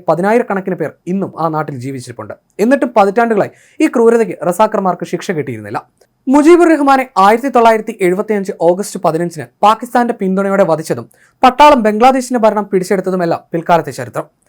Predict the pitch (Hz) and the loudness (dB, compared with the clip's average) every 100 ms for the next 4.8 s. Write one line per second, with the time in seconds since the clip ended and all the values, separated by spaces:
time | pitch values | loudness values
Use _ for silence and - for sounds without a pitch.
0 | _ 208 269 277 254 233 220 220 - 185 | _ 4 4 6 4 2 2 -2 0 0
1 | 208 247 226 202 185 196 170 113 110 233 | 0 -2 -2 -2 0 2 2 0 -8 -8
2 | 247 190 190 202 139 120 117 120 _ _ | -2 -2 -2 -2 -2 -4 -6 -12 _ _
3 | _ _ - 320 330 311 214 214 262 294 | _ _ 2 4 4 2 -2 0 2 0
4 | 285 226 220 233 226 214 202 | 0 -2 0 0 0 0 0